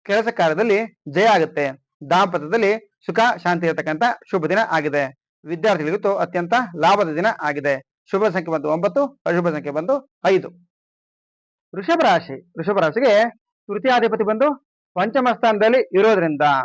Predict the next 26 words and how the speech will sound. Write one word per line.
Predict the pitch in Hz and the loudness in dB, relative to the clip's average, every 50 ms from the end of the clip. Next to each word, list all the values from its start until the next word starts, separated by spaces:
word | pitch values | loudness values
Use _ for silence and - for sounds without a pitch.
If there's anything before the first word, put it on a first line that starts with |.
| - - - | -4 -8 -6
ಇವತ್ತು | 147 151 165 170 254 202 180 175 202 214 196 - - - _ _ _ _ _ _ - | -4 -4 -2 0 2 2 2 2 0 -2 -4 -10 -20 -20 _ _ _ _ _ _ -4
ಮನೆ | 170 185 220 208 | -2 0 0 0
ಕಟ್ತಕ್ಕಂಥ | - 226 180 - 214 185 202 175 196 226 247 233 170 - _ _ _ - | 0 -2 -4 -4 -4 -4 -2 0 0 2 2 0 -2 -6 _ _ _ -2
ಕೆಲಸಕ್ಕೆ | 180 185 185 175 202 180 180 240 214 233 214 - - _ _ _ _ _ _ _ _ _ _ _ | 0 0 0 0 -2 -2 0 2 2 2 0 -2 -8 _ _ _ _ _ _ _ _ _ _ _
ಅಣ್ಣ | 175 190 208 | -6 -4 -2
ತಮ್ಮದ್ರಿಂದ | 214 - 202 185 190 185 180 175 214 214 233 - - - _ _ _ _ _ _ - | 0 0 0 0 0 -2 0 2 2 2 2 0 -2 -10 _ _ _ _ _ _ -4
ಸಹಾಯ | 180 170 185 202 208 196 | -2 2 4 4 4 2
ಸಿಗ್ತಕ್ಕಂಥದ್ದು | 202 208 175 - 170 160 160 147 156 175 233 247 - - - 165 | 2 -2 -6 -4 -4 -4 -2 -2 -2 -2 -2 -4 -4 -2 0 2
ಆಗುತ್ತೆ. | 190 175 165 - - 143 139 135 127 135 131 _ _ _ _ _ _ _ 175 | 2 2 0 -2 -2 -4 -6 -4 -6 -10 -16 _ _ _ _ _ _ _ -12
ಹೆಣ್ಮಕ್ಳಿಗೆ | 185 202 208 196 165 170 156 | -10 -8 -8 -8 -6 -4 -2
ಇವತ್ತು | 185 226 226 220 208 220 220 220 _ _ _ - | -2 0 2 2 2 2 0 -2 _ _ _ -2
ಕೆಲಸ | 196 196 202 175 | 0 0 2 2
ಜಾಗದಲ್ಲಿ | 214 185 175 185 170 156 156 190 220 | 0 2 2 2 0 2 0 0 0
ಎಲ್ಲ | 214 175 165 170 165 | 2 2 2 0 0
ರೀತಿ | 156 165 180 247 294 269 - _ _ _ _ | 0 -2 -2 -2 -2 -4 -6 _ _ _ _
ಶುಭವಾಗುತ್ತೆ. | - 254 233 262 240 208 180 156 156 - - 147 139 135 143 - _ _ _ _ - | -6 -2 2 2 4 4 4 2 0 -2 -2 -2 -2 -4 -6 -12 _ _ _ _ -4
ವ್ಯಾಪಾರ | 151 165 190 208 208 226 220 | 0 2 2 2 2 2 4
ವ್ಯವಹಾರ | 208 196 185 180 | 4 4 4 2
ಮಾಡ್ತಕ್ಕಂಥವ್ರಿಗೆ | 180 175 175 170 175 160 160 147 156 185 | 2 2 0 0 0 -2 -2 -2 0 0
ಇವತ್ತು | 233 226 208 202 | 0 0 2 2
ವ್ಯಾಪಾರ | 202 180 175 185 185 | 2 2 2 2 2
ವ್ಯವಹಾರದಲ್ಲಿ | 180 175 170 165 165 165 196 233 269 - - _ _ _ - | 2 2 2 2 0 0 2 0 0 -2 -4 _ _ _ 0
ಲಾಭ | 160 175 202 220 220 | 2 4 4 4 4
ಆಗುತ್ತೆ. | 208 180 160 151 147 - 147 143 131 131 - _ _ _ _ - 160 | 4 4 2 2 -2 -2 -4 -4 -6 -10 -16 _ _ _ _ -12 -10
ಮಕ್ಕಳಿಂದ | 165 170 220 226 214 196 | -10 -6 -4 -4 -2 0
ಇವತ್ತು | 175 160 185 180 233 208 214 226 - - | 2 0 2 2 2 2 2 0 -2 -6